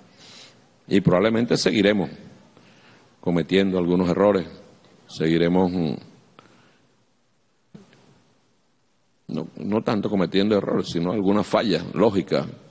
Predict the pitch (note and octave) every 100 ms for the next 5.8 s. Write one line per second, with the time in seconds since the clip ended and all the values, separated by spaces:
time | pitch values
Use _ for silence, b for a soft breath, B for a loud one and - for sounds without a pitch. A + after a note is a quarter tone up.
0 | - - D#2+ E2 E2 D#2+ D#2+ E2 F2+ F#2+
1 | E2+ - - F2 - E2+ D#2+ D2+ A#1 G1+
2 | - - _ _ b b b b b b
3 | b b b _ _ _ _ _ _ _
4 | _ _ _ _ _ G#2+ F#2 F#2+ G2 A2
5 | A2+ - A#2 A2 G2 G#2+ F2